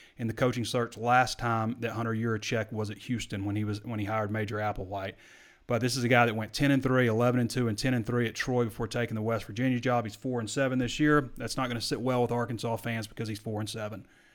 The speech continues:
All they're gonna see is a four and seven. Doc Holliday.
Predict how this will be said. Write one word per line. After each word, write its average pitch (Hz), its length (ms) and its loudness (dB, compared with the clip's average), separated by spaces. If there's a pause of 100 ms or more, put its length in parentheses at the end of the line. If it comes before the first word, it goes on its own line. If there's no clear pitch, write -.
(100)
All 117 160 0
they're 117 100 4
gonna 113 220 0
see 123 300 2
is 107 80 -2
a 113 40 -2
four 110 260 -2
and 104 100 -2
seven. 104 320 -8 (1400)
Doc 156 240 8
Holliday. 123 580 6